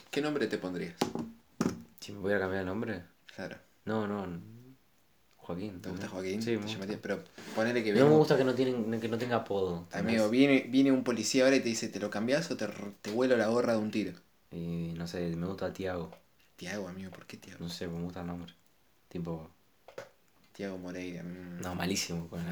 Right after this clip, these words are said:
Speaker 2: apellido.
Speaker 1: no lo veo.
Speaker 2: No,
Speaker 1: Tenés
Speaker 2: no.
Speaker 1: que buscar otro nombre,
Speaker 2: Que pegue
Speaker 1: amigo.
Speaker 2: con el apellido.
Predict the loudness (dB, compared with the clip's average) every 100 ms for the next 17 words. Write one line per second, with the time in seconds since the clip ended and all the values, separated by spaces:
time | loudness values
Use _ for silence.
0 | -2 0 0 0 -2 -2 -2 -4 -8 -20
1 | -20 _ -6 -2 0 0 2 2 2 0
2 | -4 -2 0 6 6 6 2 0 -2 0
3 | 2 4 2